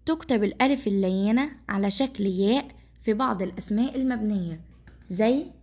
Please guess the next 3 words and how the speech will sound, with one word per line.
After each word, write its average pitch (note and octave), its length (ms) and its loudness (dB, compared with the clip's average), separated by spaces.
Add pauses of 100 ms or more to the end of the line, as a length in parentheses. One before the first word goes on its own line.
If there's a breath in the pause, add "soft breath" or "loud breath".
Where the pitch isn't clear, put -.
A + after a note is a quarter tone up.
(180)
متى، G3+ 680 -2 (460)
أن، G3+ 640 0 (360)
لدى. G3 720 2